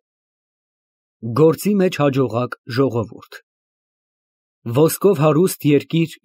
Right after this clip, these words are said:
և ադամանդի դաշտեր։ Անգլիական Կեյպ գաղութի պատմությունը։ Անգլիացիների կռիվը բուրերի հետ։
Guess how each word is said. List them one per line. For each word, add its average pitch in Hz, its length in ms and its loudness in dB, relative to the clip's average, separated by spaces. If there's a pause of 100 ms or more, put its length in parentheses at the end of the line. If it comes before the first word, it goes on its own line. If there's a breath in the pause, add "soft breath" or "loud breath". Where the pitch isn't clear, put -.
և 131 240 2
ադամանդի 117 640 -2
դաշտեր։ - 500 -8 (920)
Անգլիական 147 580 2 (120)
Կեյպ 170 260 4
գաղութի 131 540 0
պատմությունը։ 143 640 -8 (960)
Անգլիացիների 160 680 2 (100)
կռիվը 170 400 2
բուրերի 143 500 2
հետ։ 127 320 -6